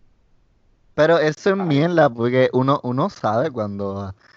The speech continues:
Speaker 1: alguien no le quiere hablar o como que se, se siente bien distante. Uno, uno nota eso. So que eso,
Speaker 2: Bueno,
Speaker 1: en verdad era que él
Speaker 2: él no.
Speaker 1: quería
Speaker 2: Ese
Speaker 1: estar
Speaker 2: radar
Speaker 1: contigo ahí.
Speaker 2: no funcionaba. Pues
Speaker 1: Yo
Speaker 2: el
Speaker 1: creo que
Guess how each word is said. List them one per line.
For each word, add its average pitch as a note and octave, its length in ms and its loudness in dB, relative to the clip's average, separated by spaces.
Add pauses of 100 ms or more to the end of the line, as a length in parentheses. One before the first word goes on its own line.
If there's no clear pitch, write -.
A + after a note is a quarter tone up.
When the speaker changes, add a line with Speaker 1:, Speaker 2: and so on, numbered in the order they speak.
(100)
Speaker 1:
alguien A#2 360 -10
no B2 120 -6
le B2+ 140 -4
quiere B2 240 -2
hablar A2 720 4
o G2+ 140 0
como G2+ 300 -6
que G2 280 -4
se, G#2 380 -4
se - 220 -6
siente G#2 360 -2
bien A#2 220 0
distante. G#2+ 580 -6
Uno, G#2+ 280 -4
uno A2+ 240 4
nota G#2 360 -2
eso. F2 340 -14 (680)
So - 280 -8
que A2 440 -6
eso, A2+ 220 -8
Speaker 2:
Bueno, B2 240 -2
Speaker 1:
en G#2+ 140 -6
verdad G#2+ 280 0
era C3 160 4
que A#2 140 0
él - 0 -
Speaker 2:
él G#3+ 180 -4
no. A3+ 240 -6
Speaker 1:
quería A#2+ 160 -6
Speaker 2:
Ese - 60 -10 (120)
Speaker 1:
estar - 60 -10
Speaker 2:
radar C#3 240 0
Speaker 1:
contigo A#2+ 240 -6
ahí. G#2 80 -10
Speaker 2:
no F#2 60 -14
funcionaba. - 440 -16 (960)
Pues - 200 -8
Speaker 1:
Yo A#2 100 4
Speaker 2:
el A#2 40 6
Speaker 1:
creo C#3 160 4
que D#3+ 120 0